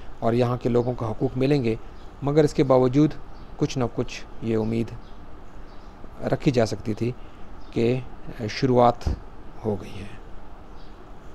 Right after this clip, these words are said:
अगला हमारा जो टॉपिक है वो है बरतानवी हुकूमत की तालीमी पॉलिसी।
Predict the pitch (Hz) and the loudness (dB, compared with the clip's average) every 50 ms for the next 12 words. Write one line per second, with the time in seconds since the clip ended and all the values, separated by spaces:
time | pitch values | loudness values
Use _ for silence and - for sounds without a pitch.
0 | - - - - - - - - - - - - - - - - - - 143 147 | -12 -12 -14 -12 -12 -12 -12 -12 -12 -12 -12 -14 -14 -14 -14 -10 0 2 2 4
1 | 170 196 190 180 180 180 175 180 175 160 175 175 165 151 147 - - - - 147 | 6 6 6 6 6 6 6 6 8 8 8 8 8 6 4 0 -6 4 6 6
2 | 143 - 160 151 - 160 147 139 135 - - - - - - - - - - - | 8 8 6 4 6 4 4 4 4 -2 -8 -10 -10 -10 -10 -10 -10 -10 -10 -10
3 | - - - - - - - - - - - - - - - - - - - - | -10 -10 -12 -14 -12 -12 -12 -12 -12 -12 -12 -12 -12 -14 -12 -14 -12 -12 -12 -12
4 | - - - - - - 127 127 131 131 123 135 143 - - - - - - - | -12 -12 -12 -12 -6 0 2 4 6 6 6 4 4 0 -8 -10 -12 -14 -14 -14
5 | - - - - - - - - - - - 117 123 127 - 147 131 131 143 143 | -14 -14 -14 -12 -10 -10 -8 -8 -6 -4 0 2 2 2 4 4 4 6 6 4
6 | 127 117 - 143 123 120 117 - - - 131 147 - - - - - - - - | 4 2 0 0 0 0 0 -2 0 -2 -2 -2 -2 -6 -8 -10 -8 -10 -8 -10
7 | - - - - - - - - - - - - - - - - 120 117 113 113 | -12 -12 -12 -12 -12 -12 -12 -12 -12 -12 -12 -12 -12 -8 0 4 6 6 6 6
8 | 110 113 120 131 - - - 107 104 101 98 - - - | 2 2 0 -2 -2 -2 -2 0 0 0 -2 -4 -6 -8